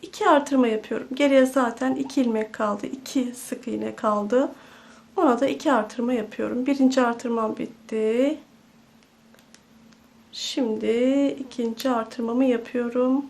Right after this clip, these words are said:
Dikkatlice tabii ki. İkinci artırmamı da yaptım. Evet, bu sırayı da bitirmiş olduk böylece.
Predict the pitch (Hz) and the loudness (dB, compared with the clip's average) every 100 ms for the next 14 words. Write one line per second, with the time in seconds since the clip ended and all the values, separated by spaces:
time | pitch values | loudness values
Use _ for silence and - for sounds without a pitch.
0 | - 254 - 233 233 233 220 214 226 220 | -10 -14 -2 -2 -2 -8 -6 -4 -4 -6
1 | 220 - 254 269 - _ _ _ - _ | -10 -6 -4 -4 -10 _ _ _ -20 _
2 | _ _ _ _ _ 269 - 247 240 233 | _ _ _ _ _ -12 -4 -6 -2 -2
3 | 220 - 226 220 233 277 254 208 - - | -2 -4 -4 -4 4 6 6 2 -6 -16
4 | - _ _ _ _ _ _ _ _ _ | -16 _ _ _ _ _ _ _ _ _
5 | - _ _ - - - _ 269 240 - | -20 _ _ -20 -20 -20 _ -4 -4 -10
6 | - _ - 392 269 262 320 311 - 277 | -20 _ -4 2 4 4 4 2 2 2
7 | 269 - 226 220 - - - - - - | 2 0 -4 -4 -10 -8 -6 -6 -8 -6
8 | 254 285 | -2 -2